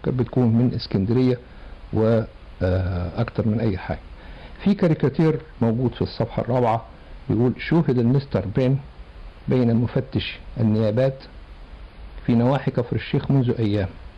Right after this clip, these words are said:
وشوهد غيره من الإنجليز في نواحي الريف،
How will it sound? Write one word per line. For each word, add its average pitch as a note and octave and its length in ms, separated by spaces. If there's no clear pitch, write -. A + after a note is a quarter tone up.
وشوهد B2 500
غيره B2 420
من A#2+ 140
الإنجليز B2 680
في A2+ 80
نواحي A2 420
الريف، B2+ 400